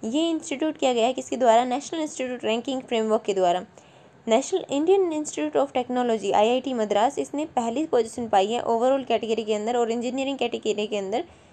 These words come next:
इस, ये लगातार तीसरी बार, बार हुआ है, लगातार तीसरे साल ये top में रहा है। इनमें से कौन सी statement correct है? First only, second only, दोनों या फिर दोनों में से कोई नहीं। तो हमारा answer क्या होगा? हमारा answer होगा सी, because दोनों के दोनों statement वो correct है। चलिए इसको देख लेते हैं।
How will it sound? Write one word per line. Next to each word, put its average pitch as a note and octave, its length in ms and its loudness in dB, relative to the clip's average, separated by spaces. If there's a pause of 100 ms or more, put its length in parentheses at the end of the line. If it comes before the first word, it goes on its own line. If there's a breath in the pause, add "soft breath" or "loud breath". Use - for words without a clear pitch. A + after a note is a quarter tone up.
(240 loud breath)
इस, A#3 180 -10
ये D#4 280 2
लगातार D4 360 2 (140)
तीसरी C#4 300 0
बार, G#3+ 220 4
बार G#3 320 4
हुआ G#3+ 100 2
है, A#3+ 120 2
लगातार B3 540 0
तीसरे C#4+ 320 -2
साल A#3+ 220 4
ये A#3 140 -2
top A#3 260 0
में G#3+ 100 0
रहा F#3 180 2
है। F3 140 -6 (500 soft breath)
इनमें G#3+ 140 -2
से A#3+ 80 -6
कौन B3 180 -4
सी - 120 -16
statement C#4 320 -4
correct G#3 260 2
है? A3 60 -2
First B3 260 -2
only, D4+ 160 -4
second C4 260 -4
only, A#3+ 200 -4
दोनों B3 200 -4
या B3+ 60 -4
फिर - 120 -6
दोनों A3 180 -4
में A3+ 80 -6
से - 100 -14
कोई G3 160 -4
नहीं। F#3 120 -8
तो - 60 -8
हमारा F#3+ 160 -4
answer - 200 -12
क्या B3 100 -2
होगा? A#3 120 -4
हमारा A#3 220 -2
answer A3 200 -6
होगा G#3+ 160 -2
सी, B3 160 -8
because A#3 240 -6
दोनों A3+ 180 -2
के B3 80 -6
दोनों G#3+ 160 -4
statement G3 380 -6
वो F#3+ 60 -2
correct F3 320 -2
है। B3+ 100 -8 (680 loud breath)
चलिए G#3+ 160 -2
इसको A3 160 -4
देख G3+ 160 -2
लेते G3+ 220 -4
हैं। C#4+ 100 -4